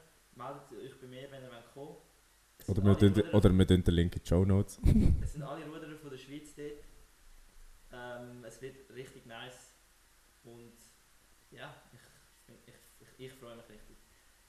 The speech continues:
Speaker 1: Auf jeden Fall, äh, ja, ist so das noch mein Wochenhighlight nächste Woche. Bei dir?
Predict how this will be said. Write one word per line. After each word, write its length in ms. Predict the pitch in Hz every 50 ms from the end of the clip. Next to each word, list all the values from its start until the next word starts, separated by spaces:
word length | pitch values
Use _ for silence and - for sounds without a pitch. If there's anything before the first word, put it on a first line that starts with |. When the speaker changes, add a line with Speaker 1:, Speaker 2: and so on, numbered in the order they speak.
| _ _
Speaker 1:
Auf 100 | - 135
jeden 160 | 139 139 147
Fall, 380 | 143 143 131 127 127 131 127 127 - - - _ _ _ _ _ _ _ _ _ _ _ _ _ _ _ _
äh, 1040 | 127 117 113 113 113 110 110 107 110 110 - - _ _ _ _ _ _ _ _ 92
ja, 180 | 90 85 85 85 - -
ist 120 | - -
so 60 | - 110
das 180 | 107 - -
noch 60 | 113
mein 100 | 107 113 113 - - - 117 117
Wochenhighlight 580 | 117 - 117 113 113 113 120 120 120 117 113 -
nächste 280 | 117 110 110 - - 117
Woche. 100 | 104 - - - - - - - - - - - - - - _ _
Bei 60 | 117
dir? 200 | 117 123 131 131